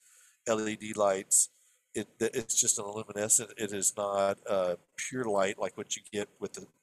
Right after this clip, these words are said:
with the sun. I don't know, and, and maybe, <clears throat> maybe tomorrow, Gamble, whenever you get ready in the morning, and, and you look at yourself in the mirror, and you look at what that shirt looks like on you,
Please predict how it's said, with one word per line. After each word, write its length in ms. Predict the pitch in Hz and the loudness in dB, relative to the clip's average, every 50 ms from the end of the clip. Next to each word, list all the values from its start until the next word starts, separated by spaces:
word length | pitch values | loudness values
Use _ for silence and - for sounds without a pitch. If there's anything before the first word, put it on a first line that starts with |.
| _ _ - | _ _ -10
with 100 | 107 104 | -10 -6
the 80 | - 104 | 2 4
sun. 340 | - - 135 127 107 95 87 _ _ _ _ _ _ - - - - - - _ _ - | 4 6 6 4 0 -2 -6 _ _ _ _ _ _ -20 -20 -20 -20 -20 -20 _ _ -2
I 60 | 110 | 0
don't 200 | 110 110 113 - - | 0 0 0 0 0
know, 220 | 117 107 107 110 - | 2 4 4 4 2
and, 100 | 120 110 - - - | 0 -4 -4 -6 -8
and 140 | 123 120 113 - | -8 -8 -4 -2
maybe, 320 | 110 110 110 104 104 101 98 - - - - - _ _ _ _ _ - | 0 0 0 0 -2 -6 -8 -12 -16 -20 -20 -20 _ _ _ _ _ -6
<clears throat> 580 | 135 143 135 135 139 - - - - - - - | -4 -2 -2 -2 -2 -2 -4 -4 -6 -8 -4 -2
maybe 180 | 120 117 110 | -2 -2 -2
tomorrow, 480 | 104 104 - - 98 101 107 104 101 98 - - - _ - | -4 -8 -8 -2 0 2 4 4 2 0 -4 -14 -20 _ -8
Gamble, 400 | 107 104 101 - - 104 98 - - | -6 -4 -4 -2 -4 -6 -6 -6 -8
whenever 280 | 113 107 107 98 95 | -6 -6 -6 -6 -6
you 80 | 101 98 - - | -10 -16 -14 -10
get 140 | - 107 - | -8 -8 -6
ready 280 | - 107 104 101 104 104 | -4 -2 -2 -2 -4 -6
in 60 | 101 - | -10 -10
the 60 | 98 - | -10 -8
morning, 340 | 98 101 104 104 104 104 101 - _ - - - - _ _ _ - | -4 -4 -4 -4 -4 -6 -8 -10 _ -20 -20 -20 -20 _ _ _ -16
and, 100 | - 104 - - 117 - | -16 -16 -16 -18 -14 -10
and 100 | 113 95 | -10 -10
you 100 | 104 104 101 | -8 -4 0
look 160 | 110 107 - | 0 0 0
at 140 | - - - | 2 2 4
yourself 340 | 107 - - 120 107 - - - | 6 6 6 6 4 2 0 -8
in 60 | 113 | -10
the 80 | 101 - - | -12 -8 -4
mirror, 200 | 107 113 117 113 | 0 0 0 0
and 80 | 107 - | -2 -4
you 60 | 104 101 | -10 -4
look 140 | 92 107 101 - _ _ - 156 | -2 -2 -4 -4 _ _ -6 -4
at 140 | 117 107 - | -4 -2 -2
what 140 | 120 113 - | -2 -2 -2
that 160 | 117 98 - | -2 -2 0
shirt 280 | - - 127 120 - | 2 2 2 2 0
looks 220 | 123 113 110 - - | 0 -2 0 0 0
like 240 | 110 101 95 - - | 0 0 -2 -2 -4
on 160 | 113 113 113 - | -4 -4 -4 -6
you, 180 | 104 101 98 | -6 -6 -8